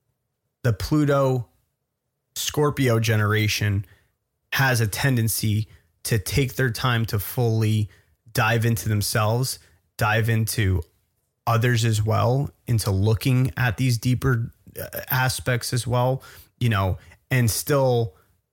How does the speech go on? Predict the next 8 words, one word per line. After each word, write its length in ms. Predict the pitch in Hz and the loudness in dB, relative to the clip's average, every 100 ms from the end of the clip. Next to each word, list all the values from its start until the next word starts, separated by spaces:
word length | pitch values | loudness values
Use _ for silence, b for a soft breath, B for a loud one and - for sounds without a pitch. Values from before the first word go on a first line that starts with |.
| _ - | _ -4
having 400 | - 156 165 143 | 0 0 2 0
that 180 | 120 90 | 0 -2
same 480 | - 135 123 117 - | -2 0 0 0 0
understanding 600 | 131 113 - 127 120 110 | 0 0 0 0 2 2
and 80 | 95 | 0
importance, 480 | 95 - 131 131 - | -2 -2 0 0 -2
especially 480 | - 127 131 131 | -2 -2 -2 -2
because, 580 | 110 113 - 107 107 - | 0 -2 -2 0 0 -2